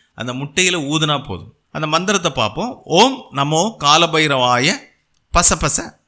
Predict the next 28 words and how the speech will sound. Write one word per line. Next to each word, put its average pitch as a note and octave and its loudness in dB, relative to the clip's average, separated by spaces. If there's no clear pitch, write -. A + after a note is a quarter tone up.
தக D#3 0
தக D3+ 0
ஹன - 4
ஹன E3 0
மாரய E3+ 4
மாரய C#3+ 0
சுவாகா." A2 -2
அதாவது, D#3 -6
"ஓம் F3 -2
நமோ D#3+ 0
காலபைரவாய", D3 2
அதுல F3 -6
இடையில, E3 -2
ஆ, C3 -4
வார்த்தைகள் D#3 2
என்னன்னு C#3+ -4
அவங்களுடைய C#3+ -4
பேர் F3 4
போடணும். A2+ -2
இன்னாருங்கிற D3 0
பேர் A2+ 0
யாரு, C#3 2
யாருடைய D3 -2
மகன் C3 -8
யாரு G#2+ -4
அப்படிங்கிற A#2 -6
பேரை B2 -2
போட்டுட்டு, G2+ -10